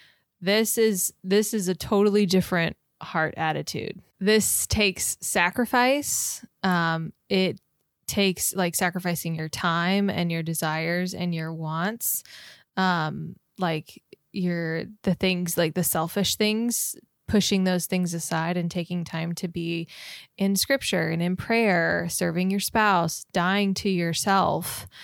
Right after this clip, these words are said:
Um, and that, and, but we can also fall into the ditch the other way in that, like we were saying, like, you need to never have anything nice and you can't, you can't, uh, ha-, live a enjoyable life or anything like that.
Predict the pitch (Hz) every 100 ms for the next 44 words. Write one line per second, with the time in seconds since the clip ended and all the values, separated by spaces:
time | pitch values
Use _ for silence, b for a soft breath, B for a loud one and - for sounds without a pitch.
0 | B B B B 185 180 170 160 170 -
1 | b b b _ _ - 202 202 202 -
2 | - - 165 - 147 196 190 190 196 202
3 | 233 240 208 214 214 190 - 185 185 180
4 | - 175 170 175 - - 170 208 226 190
5 | 170 165 165 165 170 B B B - 196
6 | 185 170 165 156 170 165 170 165 - 160
7 | 160 160 160 - B B B B B -
8 | 180 175 170 175 285 277 240 220 202 190
9 | 185 175 170 160 160 - 165 165 - 269
10 | 247 233 220 - - - 202 196 - 233
11 | - - 196 - 202 202 196 214 196 190
12 | 165 - 180 202 233 226 208 185 180 170
13 | 160 - 160 214 226 214 202 190 180 -
14 | 160 160